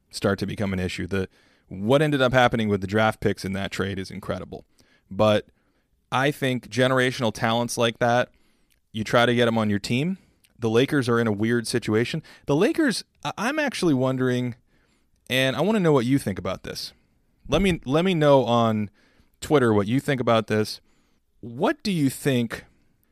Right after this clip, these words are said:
the Lakers were thinking after they saw Toronto win? Because to me, when I read the tea leaves a little there, I say, I think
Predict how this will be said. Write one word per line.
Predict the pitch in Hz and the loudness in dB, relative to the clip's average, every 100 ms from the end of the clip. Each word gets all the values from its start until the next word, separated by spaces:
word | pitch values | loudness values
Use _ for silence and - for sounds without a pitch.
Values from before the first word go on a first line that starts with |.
| _ _ - | _ _ -4
the | 127 | 0
Lakers | 123 123 147 147 131 120 | 2 4 2 2 -2 -2
were | 110 | -2
thinking | 107 131 123 117 110 | -2 -2 -2 -2 -2
after | 113 113 - 113 | -2 -2 0 0
they | 104 | 0
saw | - 101 | 0 -2
Toronto | - 98 95 | -2 -2 -2
win? | 87 87 98 _ _ _ _ _ _ _ _ _ _ _ _ _ | -4 -8 -12 _ _ _ _ _ _ _ _ _ _ _ _ _
Because | - 135 160 - | 0 4 2 2
to | 147 | -2
me, | 147 196 185 127 120 _ _ _ _ | -2 0 0 0 -4 _ _ _ _
when | - 139 | -2 0
I | |
read | 165 156 147 | 2 2 2
the | 123 | 0
tea | - 160 | 0 0
leaves | 135 110 | 2 0
a | 107 | 0
little | 104 101 | -2 -2
there, | 98 95 95 _ _ _ _ _ - | -2 -2 -6 _ _ _ _ _ -6
I | 127 | -4
say, | - 127 117 120 _ _ _ | 0 0 0 -4 _ _ _
I | - 180 | -10 -8
think | 240 - 156 151 | -6 -2 0 -2